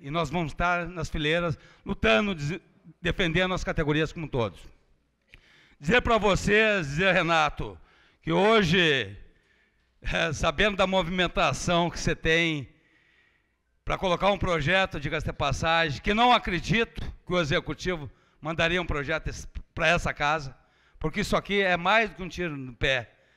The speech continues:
é um tiro na cabeça, assim eu digo. Dizer pra vocês, quanto ao meu voto como rede de sustentabilidade, partido de um vereador, de uma liderança, o nosso voto, não precisa dizer qual vai ser,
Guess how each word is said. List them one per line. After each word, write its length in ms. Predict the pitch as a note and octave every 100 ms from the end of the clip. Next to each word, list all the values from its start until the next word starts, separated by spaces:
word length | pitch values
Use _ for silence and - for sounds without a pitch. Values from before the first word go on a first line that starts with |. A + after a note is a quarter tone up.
| _
é 80 | C#3+
um 40 |
tiro 220 | C#3+ F#3 F#3
na 140 | F#3
cabeça, 680 | F#3+ C#3 F3+ G3 - A2+ - _
assim 220 | A2+ -
eu 120 | C#3 B2
digo. 320 | A#2+ G2+ F2 F#2+ _ _ _ _ _ _ -
Dizer 200 | C3+ A#3
pra 160 | A#3+
vocês, 720 | G#3 G3+ - G3 E3 A2 - -
quanto 360 | G#3+ B3 -
ao 60 | G#3+
meu 240 | A3 A3+
voto 720 | D#3 F#3 F#3 E3 - G#2 F#2+ _ _ _ _
como 500 | C#3+ E3 D#3 C3 F2+ _ _ _ _ _ _
rede 360 | - G#3+ A#3+ -
de 140 | F3+
sustentabilidade, 840 | - D#3 C3+ C3+ B2+ D3+ E3+ C#3 - - _ _ -
partido 480 | F#3 E3+ F#3 F3+ D3+
de 100 | D3
um 160 | G3 F3+
vereador, 480 | E3 C#3 D3+ E3+ - - _ _ _
de 120 | D3+
uma 200 | G3+ G3+
liderança, 480 | E3+ D3+ D3 E3 - - - - -
o 80 | D3+
nosso 420 | G#3+ A#3+ - G#3
voto, 380 | D#3 F#3+ F#3 F#3+
não 100 | F3+
precisa 280 | F3 G3
dizer 180 | D#3 F3
qual 180 | F3+ F3+
vai 140 | D#3+
ser, 320 | - C#3+ G2+